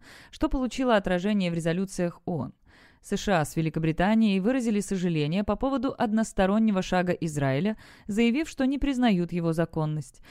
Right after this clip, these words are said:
Израиль, в свою очередь, игнорировал применение международного права в отношении города, который считал исторически еврейским.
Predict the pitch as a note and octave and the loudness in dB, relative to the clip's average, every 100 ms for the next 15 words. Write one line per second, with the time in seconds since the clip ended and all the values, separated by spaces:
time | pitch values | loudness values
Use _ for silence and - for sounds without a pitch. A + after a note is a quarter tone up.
0 | - - G#3+ F#3 F3+ D#3+ G#3+ - B3 B3+ | -18 -2 0 4 6 6 4 0 2 2
1 | C#4 C#4 B3 - C4+ B3 C4 F#3+ D#3+ D3 | 0 -2 -4 -6 -4 0 2 4 2 2
2 | D3+ E3 D#3+ D#3+ D#3 D3+ D#3 D#3+ D#3+ D3+ | 0 0 0 0 0 -2 -2 -2 0 0
3 | C#3+ C#3+ C#3 F#3 G#3 D#3 D3 D3+ - D#3+ | 0 -2 0 2 2 2 0 -2 -2 -2
4 | D#3 F3 B3+ A#3 A#3 A#3 D4+ D4 - A3+ | -2 0 0 0 0 0 0 -2 -2 -2
5 | B3 - A3+ - G#3 A3 G3+ - G3 F3 | -2 -2 -6 -2 0 0 -4 -4 -2 -2
6 | F3 D3 - - - | -2 -4 -6 -12 -18